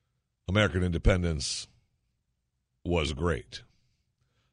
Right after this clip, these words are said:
But he believes, um, we should have abolished slavery sooner. The Native Americans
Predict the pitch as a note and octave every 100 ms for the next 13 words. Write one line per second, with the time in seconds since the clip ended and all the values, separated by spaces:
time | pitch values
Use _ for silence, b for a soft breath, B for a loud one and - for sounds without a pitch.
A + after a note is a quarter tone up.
0 | G2+ G2+ A#2 - - F#3+ B2+ E2 A#1 G1+
1 | - - _ _ _ _ _ _ _ _
2 | _ _ _ _ _ _ G2+ F#2 D#2+ C2+
3 | B1 A#1 G1+ G1+ A1+ A1+ A#1+ _ _ _
4 | _ _ _ _ _ _ _ _ _ _
5 | _ _ _ _ _ _ _ _ _ _
6 | _ _ _ _ _ _ _ _ _ _
7 | - A2+ A2+ F#2 E2 - A2 F2 C#2 -
8 | - _ D#2 E2+ F#2+ E2 - G2 F#2+ D#2+
9 | D#2+ - G2+ C#2+ F2+ _ _ _ - G2+
10 | A#2 A2+ G2 G#2 G#2+ F#2+ G2 F#2+ G2 G2+
11 | -